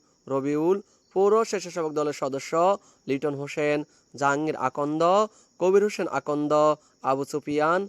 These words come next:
আলামিন, ফিরোজ পাটোয়ারি, সুমন, রবিউল, বাবু, রিয়াদ হোসেন,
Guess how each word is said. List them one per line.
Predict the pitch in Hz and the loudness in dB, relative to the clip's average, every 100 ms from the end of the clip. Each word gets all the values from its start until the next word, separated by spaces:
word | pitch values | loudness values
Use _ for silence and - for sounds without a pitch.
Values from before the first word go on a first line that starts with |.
| - _ | -10 _
আলামিন, | - 131 135 139 165 202 - _ _ | -6 -2 0 2 2 0 -4 _ _
ফিরোজ | 196 180 - | -2 -2 -2
পাটোয়ারি, | 147 135 139 135 151 185 196 _ _ | -6 -4 -4 -2 0 0 -2 _ _
সুমন, | - 139 139 147 175 196 _ _ 135 | -6 -2 0 2 2 0 _ _ 0
রবিউল, | 147 147 147 165 202 196 _ _ | 2 2 2 4 2 0 _ _
বাবু, | 120 131 131 147 180 202 - _ _ - | 0 2 2 0 0 0 -4 _ _ -4
রিয়াদ | 160 156 131 | 0 0 -2
হোসেন, | 127 160 165 | -6 -2 0